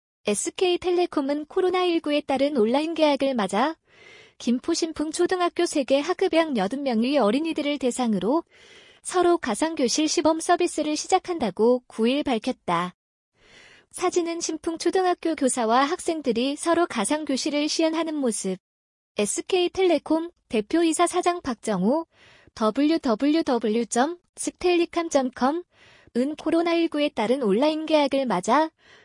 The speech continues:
서로 가상교실 시범 서비스를 시작한다고 구 일 밝혔다.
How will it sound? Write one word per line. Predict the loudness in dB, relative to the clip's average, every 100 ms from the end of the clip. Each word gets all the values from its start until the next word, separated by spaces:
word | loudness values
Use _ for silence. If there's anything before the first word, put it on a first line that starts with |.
| _ _
서로 | -6 0 2 2
가상교실 | 0 -2 -2 0 0 2 0
시범 | 2 2 0
서비스를 | 2 2 2 0 -2 -2
시작한다고 | 0 0 0 -2 -2 0 2 2 0
구 | -2 0
일 | 0 0
밝혔다. | -2 -2 -6 _ -2 -2